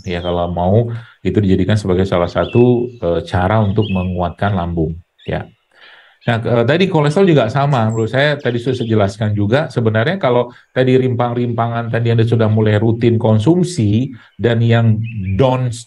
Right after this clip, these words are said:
down-nya itu Anda kerjakan, dia turun sendiri sebenarnya. Ya, Anda mulai rutin berbekam, rutin olahraga, eh, yang minyak-minyak dikurangi, ya, banyakin yang direbus-rebus, makan dengan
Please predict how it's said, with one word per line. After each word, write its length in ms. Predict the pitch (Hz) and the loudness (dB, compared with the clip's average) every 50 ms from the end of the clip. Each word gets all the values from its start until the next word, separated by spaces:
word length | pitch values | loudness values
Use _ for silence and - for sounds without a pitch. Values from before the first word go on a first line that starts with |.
| _ _ _ | _ _ _
down-nya 720 | - 113 104 110 123 127 127 123 120 117 117 117 117 120 117 | -6 -2 0 2 2 2 0 0 -2 -2 -2 -2 -2 0 -2
itu 240 | 120 117 120 139 123 | -2 -2 0 0 2
Anda 320 | 117 113 110 113 107 104 | 2 2 2 2 2 2
kerjakan, 800 | - 117 101 101 101 131 151 185 190 196 - 120 107 104 107 110 | 0 0 0 0 0 0 0 0 -4 -4 -4 -2 -2 -2 -4 -4
dia 140 | 117 127 147 | -2 -2 0
turun 240 | 143 143 135 131 120 | 2 2 2 2 0
sendiri 240 | 110 123 117 117 104 | 0 0 0 0 0
sebenarnya. 240 | 92 82 78 80 - _ _ _ _ _ _ _ _ | 0 -2 -6 -8 -14 _ _ _ _ _ _ _ _
Ya, 240 | - - - 92 - - | -10 -8 -8 -8 -6 -2
Anda 240 | 95 98 95 98 98 | 0 0 2 2 2
mulai 240 | 98 101 101 98 95 | 4 4 4 4 4
rutin 240 | 98 - 104 101 | 2 2 2 2
berbekam, 480 | 98 98 95 101 117 - - 123 123 120 | 2 2 2 2 2 2 0 0 0 0
rutin 160 | 113 101 - | -2 -4 -4
olahraga, 800 | 92 90 92 92 95 107 113 113 113 113 123 120 123 123 120 - - _ _ _ _ | -2 -2 0 0 0 0 0 0 0 0 0 0 0 -2 -6 -10 -18 _ _ _ _
eh, 240 | - - 90 - 87 101 | -12 -8 -8 -6 -2 0
yang 160 | 98 95 101 110 | 0 2 2 2
minyak-minyak 560 | 110 104 101 98 110 110 104 101 104 - - | 2 2 2 0 0 0 0 2 0 0 0
dikurangi, 960 | 98 98 98 101 107 117 120 127 127 123 123 127 127 127 127 127 131 131 131 | -2 0 2 4 4 4 4 2 0 0 0 0 0 0 0 -2 -4 -6 -4
ya, 240 | - - 90 87 87 | -2 0 0 0 0
banyakin 640 | 90 98 98 101 101 101 101 101 - 104 101 104 101 | 2 2 2 2 2 2 0 0 0 0 0 2 2
yang 80 | 101 | 2
direbus-rebus, 960 | 104 104 98 110 107 95 107 113 110 - 120 120 113 117 127 135 131 131 131 | 2 2 2 2 0 0 0 -2 0 -2 -2 -2 0 2 2 2 2 2 0
makan 400 | 110 98 98 98 - 107 107 107 | -2 -4 -4 -4 -2 -2 0 2
dengan 160 | 104 101 104 | 2 2 2